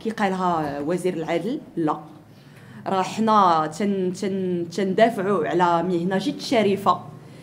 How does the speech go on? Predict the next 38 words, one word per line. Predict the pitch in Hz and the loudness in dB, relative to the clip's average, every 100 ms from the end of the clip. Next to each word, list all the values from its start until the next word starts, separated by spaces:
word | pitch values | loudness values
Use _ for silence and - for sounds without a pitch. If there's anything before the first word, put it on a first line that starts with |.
| - | -14
تندافعوا | - 233 208 240 247 | 2 4 4 2 0
على | 180 196 | 0 2
مهنة | 233 226 254 | 2 0 -2
الدفاع. | 254 160 190 185 214 233 240 - - - - - - - - - - - | -4 -6 -6 -2 0 0 -2 -14 -20 -20 -20 -20 -20 -20 -20 -18 -16 -2
وكثر | 220 240 240 - 381 | 2 2 2 0 2
ما | 320 277 | 4 6
غيكون | 254 254 240 | 4 2 0
المحامين | 226 277 254 240 240 | 2 0 0 2 0
في | 220 | -2
هاد | 226 | -2
البلاد، | 214 208 294 403 - - | 2 4 4 2 -2 -6
وكثر | 220 - 330 - - - | -6 -2 -2 -2 -6 -8
الصوت | - - - - 370 311 - | -6 -6 -8 0 2 2 0
ديال | 240 | 0
المواطن | 226 240 240 302 | 2 2 2 0
غيتسمع. | 269 - - 202 151 - - - - - _ - - - - | -2 -4 -4 -2 -4 -8 -20 -20 -20 -20 _ -20 -20 -20 -10
حنا | - 269 | 0 4
ماشي | 254 262 339 | 4 2 -2
تن-، | 330 254 226 214 | -2 0 2 0
حنا | 214 247 | 0 0
ما | |
بغيناش | 226 220 262 - | 0 0 -2 -4
نقلوا | 247 320 277 247 | -2 2 4 4
من | 220 | 4
المحامين | 214 214 214 208 196 196 | 2 2 0 0 0 -2
في | 202 | -4
هاد | 175 | -4
البلاد. | 175 170 196 208 - - - - - - - - | -2 -2 -2 -4 -14 -20 -20 -20 -20 -20 -12 -2
راه | 208 | 2
البلاد | 233 202 240 226 | 4 4 4 2
محتاج | 208 - 214 214 | 0 0 -2 0
المحامين، | 220 220 220 196 185 185 214 | 0 0 -2 -2 0 0 0
محتاج | 202 - 277 | -6 -6 -2
للناس | 240 226 | 0 0
اللي | 233 160 | -2 -4
عندهم | 175 | -2
روح | 208 240 | -2 -2
المواطنة | 226 208 208 214 185 180 180 | 0 2 2 2 0 0 -4